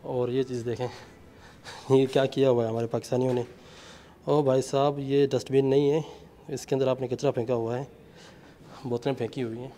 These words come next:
ये आपके आसार हैं, ये आपकी तारीख़ है, आपके मुल्क की, आपके आबा व अजदाद की। तो इस तारीख़ को जो है ना संभाल के रखें। लोगों ने तो जो है फ़िरौन की तारीख़ को भी संभाल के रखा हुआ है।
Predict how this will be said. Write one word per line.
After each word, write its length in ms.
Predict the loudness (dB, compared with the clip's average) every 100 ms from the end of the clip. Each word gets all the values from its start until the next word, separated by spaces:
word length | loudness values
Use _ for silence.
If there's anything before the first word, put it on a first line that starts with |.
| -20 -20 -20 -20 -6
ये 120 | 0 2
आपके 280 | 0 -2
आसार 380 | -4 -2 -2 -2
हैं, 180 | -2 -6 -12 -16 -6
ये 140 | -2
आपकी 300 | -2 -4 -8
तारीख़ 360 | -4 0 2 0
है, 120 | -2
आपके 300 | -2 -4 -4
मुल्क 260 | -4 -4 -6
की, 100 | -12 -6
आपके 300 | -6 -4 -4
आबा 240 | 0 2
व 60 | 2
अजदाद 340 | 2 0 0
की। 160 | -2 -12 -12 -20 -20 -20 -20 -20 -20 -20 -20 0
तो 120 | 2
इस 140 | 2 2
तारीख़ 260 | 2 2
को 140 | 0 2
जो 80 | 2
है 20 |
ना 60 | 2
संभाल 320 | 0 2 2
के 120 | 2
रखें। 280 | 0 -2 -10 -12 -20 -20 -20 -20 -20 -20 -20 -20 -16 -2
लोगों 300 | 4 6 6
ने 80 | 4
तो 120 | 2
जो 100 | 2
है 140 | 2 0 -4 -12
फ़िरौन 420 | -8 -2 2 2 0
की 140 | -2
तारीख़ 260 | 0 0 0
को 80 | -2
भी 60 |
संभाल 280 | 0 0 2
के 60 | 2
रखा 200 | 2 2
हुआ 200 | 2
है। 100 | 0